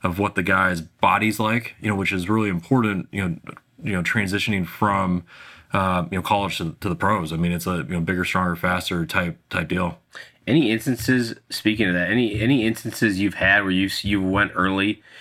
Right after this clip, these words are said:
Speaker 2: and seen a guy and made a judgment about a guy in pract-, like, pre-, like, in warm-ups or pre-game where you're like,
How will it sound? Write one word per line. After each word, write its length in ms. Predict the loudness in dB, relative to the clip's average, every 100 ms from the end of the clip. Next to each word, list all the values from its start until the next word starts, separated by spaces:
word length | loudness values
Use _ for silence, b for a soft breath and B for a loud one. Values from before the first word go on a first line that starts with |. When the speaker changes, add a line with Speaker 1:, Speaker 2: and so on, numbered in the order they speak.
| B
Speaker 2:
and 140 | -2 -2
seen 220 | 2 2
a 40 |
guy 360 | 2 2 4 4
and 260 | 2 0 2
made 260 | 0 -2
a 160 | -4 -6
judgment 500 | -2 0 2 2 2
about 240 | 0 -2
a 40 | 0
guy 300 | 0 0 0
in 160 | -2
pract-, 480 | -4 -4 -2 -4 -2
like, 220 | -2 -2 B B B B _
pre-, 360 | 0 4 4 4
like, 160 | 0
in 220 | 0 0 2
warm-ups 640 | 2 2 0 0 -6 -6 b -4
or 140 | -4
pre-game 640 | 0 0 2 2 0 0 0
where 100 | 0
you're 140 | 2
like, 320 | 2 0 -2